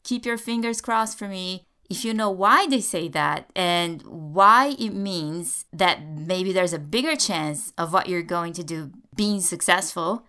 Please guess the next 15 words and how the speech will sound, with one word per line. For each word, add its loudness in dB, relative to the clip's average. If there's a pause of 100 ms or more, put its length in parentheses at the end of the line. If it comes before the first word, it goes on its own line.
(400)
let 4
me -4
know. -2 (240)
So 4
tell 4
me, -2 (240)
what 6
is -2
the 2
last 2
time 0
that -2
you -4
asked 4
someone -2